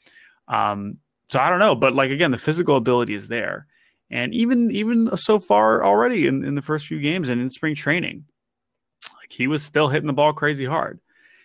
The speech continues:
He had, like, a few, like, three or four game stretches last year. You know, I remember we had that series in Los Angeles where he really went off. Um,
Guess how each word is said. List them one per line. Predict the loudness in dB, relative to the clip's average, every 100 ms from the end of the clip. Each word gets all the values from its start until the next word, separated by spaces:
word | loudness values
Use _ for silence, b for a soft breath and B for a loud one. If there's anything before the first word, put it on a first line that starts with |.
| b -10
He |
had, | -4
like, | -2 -2
a | -6
few, | -10 -10 -4 -2 2 4
like, | 2
three | 2 0
or | 2
four | 2 0
game | -2
stretches | -2 -2 -2 -2
last | 0 -2 -4 -6
year. | -4 -4
You | -6 -8
know, |
I | -6
remember | -6 -8
we |
had | -6
that | -6 -6
series | -4 -4 -4
in | -4
Los | -4 -2
Angeles | -4 -4 -6 -10 -12
where | -14 -12
he | -12
really | -8 -8 -6
went | -8 -8
off. | -8 -8 _ _ _ _ _ _ -10
Um, | -6 -4 -6 -8 -14